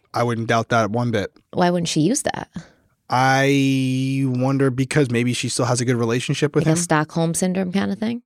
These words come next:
Speaker 1: Yeah, I think Phil, maybe, I mean, I, again, we're going on a limb here.
Speaker 2: Damn.
Speaker 1: Maybe he didn't, but it feels like based on what you described as he walked into the courtroom, she
Speaker 2: I
Speaker 1: still
Speaker 2: mean,
Speaker 1: looks at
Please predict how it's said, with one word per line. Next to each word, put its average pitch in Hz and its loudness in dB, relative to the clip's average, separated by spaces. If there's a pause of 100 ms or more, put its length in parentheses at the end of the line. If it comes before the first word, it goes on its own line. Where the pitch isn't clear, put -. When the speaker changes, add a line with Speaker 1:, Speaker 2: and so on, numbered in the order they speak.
Speaker 1:
Yeah, 123 0
I 117 0
think 123 -2
Phil, 113 0
maybe, 117 0
I 110 0
mean, 117 -4
I, 143 2 (100)
again, 113 0
we're 127 2
going 117 0
on 98 -4
a 90 -8
limb 104 -4
here. 107 0
Speaker 2:
Damn. 104 0
Speaker 1:
Maybe 113 2
he 110 -2
didn't, 101 -2
but 110 -2
it 107 -6
feels 120 -4
like 107 -4
based 120 -2
on 113 0
what 117 -4
you 113 -4
described 110 0
as 110 -2
he 113 -2
walked 110 -2
into 113 -4
the 104 -4
courtroom, 113 0
she 113 -8
Speaker 2:
I - -6
Speaker 1:
still 104 0
Speaker 2:
mean, 104 -6
Speaker 1:
looks 117 -4
at - -6